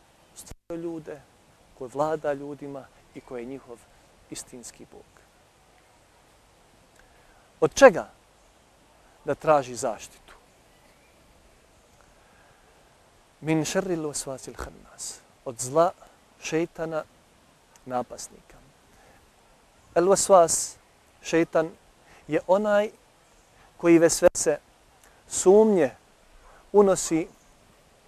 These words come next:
u čovjekovo srce, u čovjekove misli. Onaj koji hoće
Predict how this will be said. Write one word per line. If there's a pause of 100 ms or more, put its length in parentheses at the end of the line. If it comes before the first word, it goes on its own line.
(1400)
u
čovjekovo
srce, (760)
u
čovjekove
misli. (760)
Onaj (880)
koji
hoće